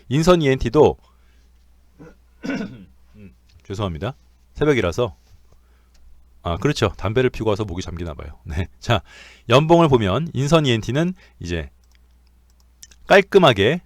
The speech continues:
네, 우상향하고 있는 패턴이에요. 연봉상. 그리고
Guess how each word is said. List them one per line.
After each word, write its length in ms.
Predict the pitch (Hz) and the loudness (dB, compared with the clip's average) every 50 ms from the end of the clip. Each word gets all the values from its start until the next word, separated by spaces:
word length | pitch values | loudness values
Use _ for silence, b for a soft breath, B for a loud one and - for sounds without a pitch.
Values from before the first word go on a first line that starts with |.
| _ - | _ -8
네, 220 | 98 95 82 73 - _ - | -6 -6 -6 -6 -8 _ -10
우상향하고 600 | 101 110 127 - 135 143 143 139 139 135 123 120 | -6 -4 -2 0 0 0 0 0 0 2 2 2
있는 240 | 110 101 113 135 147 - b b b b | 2 2 -2 -6 -8 -10 b b b b
패턴이에요. 540 | - 160 - - 143 120 95 76 71 69 - _ _ _ - - | -6 -4 -2 0 -2 -2 -2 -6 -6 -10 -14 _ _ _ -4 0
연봉상. 640 | 101 117 127 131 131 123 107 104 87 82 113 151 165 b b b b | 2 2 6 6 4 4 4 0 -2 -2 -2 -6 -6 b b b b
그리고 500 | - 107 107 101 98 123 127 107 82 71 | -4 -2 0 2 4 6 6 6 4 2